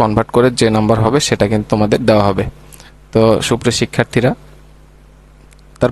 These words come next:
পরবর্তীতে আমরা এখানে দেখব শিক্ষণকালীনের মধ্যে কোন কোন ধরনের কাজ থাকতে পারে, এখানে কি কি ধরনের প্রশ্ন হতে পারে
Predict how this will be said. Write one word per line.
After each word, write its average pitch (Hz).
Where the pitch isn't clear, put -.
পরবর্তীতে 120
আমরা 113
এখানে 113
দেখব 110
শিক্ষণকালীনের 120
মধ্যে 113
কোন 120
কোন 117
ধরনের 113
কাজ 117
থাকতে 110
পারে, 113
এখানে 113
কি 117
কি 120
ধরনের 110
প্রশ্ন 117
হতে 107
পারে 117